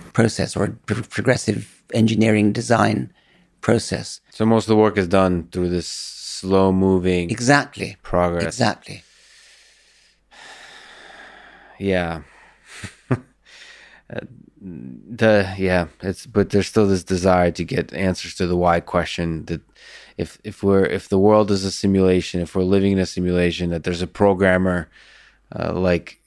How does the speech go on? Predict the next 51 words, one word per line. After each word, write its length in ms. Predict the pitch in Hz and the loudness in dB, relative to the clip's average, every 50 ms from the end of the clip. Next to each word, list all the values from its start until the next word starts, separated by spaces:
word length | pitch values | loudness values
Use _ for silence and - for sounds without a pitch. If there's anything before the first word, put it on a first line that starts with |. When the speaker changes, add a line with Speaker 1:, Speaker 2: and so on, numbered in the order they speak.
| _ _ | _ _
Speaker 2:
creature 480 | - - - 104 95 92 87 - - 95 | -16 -4 0 2 2 2 0 0 0 0
that 120 | 87 87 | 0 0
we 60 | 87 82 | -2 -2
can 160 | - 95 90 | -2 0 0
ask 240 | 90 87 - - - | 0 0 -2 -6 -8
questions 460 | - 95 85 - - 92 87 80 87 | -6 -6 -6 -4 -6 -6 -6 -4 -4
of. 160 | 85 82 80 | -4 -4 -4
There's 240 | 90 95 - - 190 | -2 -2 -2 0 2
Speaker 1:
Okay, 80 | 190 | 2
Speaker 2:
this, 100 | 170 151 | 4 4
Speaker 1:
well, 140 | 135 127 139 | 6 6 6
Speaker 2:
this 160 | 143 147 131 | 6 6 6
Speaker 1:
I 40 | 156 | 4
mean, 80 | 156 170 | 4 4
let's 180 | 185 175 - | 4 2 0
pu-, 160 | - - 160 151 | 0 0 0 2
let's 260 | 127 143 151 143 - | 4 2 2 0 0
pursue 340 | - 139 - - 175 175 151 | -4 -6 0 2 4 4 6
the 80 | 117 | 4
idea 240 | 101 95 92 98 101 | 4 4 2 2 0
that 100 | 98 80 | 0 0
we're 120 | 82 92 | -2 -2
living 240 | 101 101 98 101 98 | -2 -2 0 -2 -2
in 80 | 101 92 | -2 -4
a 40 | - | -6
si-, 140 | - - - - | -6 -6 -4 -4
a 60 | 101 | -4
simulation, 560 | - - 107 107 110 107 107 - - - 104 | -2 0 0 2 2 2 0 -2 -4 -4 -6
which 120 | 98 - - | -4 -2 0
is 140 | 135 120 117 | -2 0 0
not, 220 | 156 151 135 120 | 0 0 0 0
not 280 | 120 143 156 156 - - _ _ _ _ - | 2 2 0 0 -2 -6 _ _ _ _ -2
totally 300 | - - 143 - 104 104 | 0 0 2 2 0 0
ridiculous, 500 | 101 101 117 160 - - - - - - | 0 0 -2 -2 -2 -4 -6 -6 -6 -2
by 120 | - - | -2 -2
the 100 | - - 95 | -2 -2 -4
way. 180 | - - - - - - - | -4 -6 -6 -8 -12 -10 -6
Speaker 2:
<laughs> 100 | - 107 - - - - - _ - | -6 -6 -6 -8 -14 -20 -8 _ 0
Speaker 1:
Um, 360 | 120 127 - 135 110 90 - - _ - - - - | 2 4 4 2 2 0 -4 -14 _ -20 -14 -6 -2
Speaker 2:
There 120 | 90 90 | 0 0
we 60 | 90 90 | 2 4
go. 240 | 98 104 104 98 - - - - - 180 165 202 160 | 4 4 2 2 -2 -6 -16 -10 -6 0 2 2 2
Speaker 1:
<laughs> 420 | - - - - - - - - - | 2 -2 -8 -14 -14 -16 -16 -2 2
um, 420 | - 127 127 127 127 117 87 - - _ _ _ _ _ _ _ - - - | 4 4 4 4 2 -2 -4 -6 -12 _ _ _ _ _ _ _ -20 -8 -6
then 480 | 143 113 143 135 139 143 139 139 139 - _ _ _ _ _ _ _ _ _ _ _ | 0 2 4 6 6 6 4 4 0 -8 _ _ _ _ _ _ _ _ _ _ _
you 180 | 139 127 123 139 | 2 4 4 2
still 220 | - - 165 156 | 2 4 4 6
need 200 | 147 139 131 - | 6 6 4 4
to 80 | 120 113 | 2 0
explain 580 | 113 - - - 123 113 107 101 101 101 90 - _ _ _ _ _ _ _ _ _ _ _ _ _ | 0 0 0 2 4 4 4 4 2 0 -2 -6 _ _ _ _ _ _ _ _ _ _ _ _ _
the 420 | - 117 113 110 113 - - - | -2 0 0 2 0 0 -4 -8